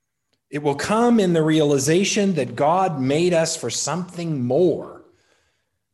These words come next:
than endless cycles of aggression and retribution. It will come when we behold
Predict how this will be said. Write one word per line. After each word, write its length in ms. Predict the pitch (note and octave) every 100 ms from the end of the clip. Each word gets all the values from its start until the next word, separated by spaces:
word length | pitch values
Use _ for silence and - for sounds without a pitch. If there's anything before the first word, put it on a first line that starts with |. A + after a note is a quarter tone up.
| _ _ _ _ _
than 180 | A#2 C3
endless 520 | B2+ D3 F3+ F3 F3
cycles 600 | - - B2+ C3+ C#3 C3
of 120 | B2 B2
aggression 600 | A2+ A#2+ A2+ - - - - _ _ _ _ _ _ _ _ _ _ _
and 180 | B2+ A2+
retribution. 800 | A2+ A2 A#2+ G#2+ G2 D#2+ - - - _ _ _ _ _ _ _ _ _ _ _ _ _ - -
It 100 | D3+
will 100 | D3+
come 320 | D3+ A3 A#3
when 180 | A#3 F#3
we 140 | F3+ F3+
behold 840 | D3+ - F#3+ F#3+ G3 F#3+ F#3+ F#3+